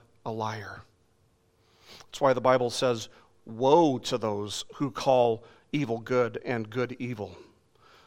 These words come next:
Who gets to define those things? God does. God does. Only God does. We don't have the authority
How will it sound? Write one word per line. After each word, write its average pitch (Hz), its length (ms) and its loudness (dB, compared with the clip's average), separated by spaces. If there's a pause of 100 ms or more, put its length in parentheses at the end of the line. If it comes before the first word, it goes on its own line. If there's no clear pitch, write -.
(480)
Who 247 120 4
gets 269 220 8
to 262 60 2
define 240 400 8
those 156 240 8
things? 107 580 -2 (1700)
God 104 200 -4
does. - 340 -16 (2000)
God 107 200 -6
does. 95 160 -12
Only 156 520 2 (300)
God 98 340 -6 (160)
does. - 480 -12 (480)
We 135 320 2
don't 175 260 8
have 160 400 4
the 143 120 2
authority 131 600 2